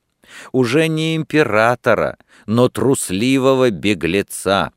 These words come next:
Вражеские легионы-то находились за сотни миль от Рима, в полном смысле слова «за горами и морями».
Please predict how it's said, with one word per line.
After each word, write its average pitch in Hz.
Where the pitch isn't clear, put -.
Вражеские 98
легионы-то 98
находились 95
за 95
сотни 131
миль 127
от 104
Рима, 110
в -
полном 127
смысле 110
слова 107
«за 90
горами 104
и 123
морями». 127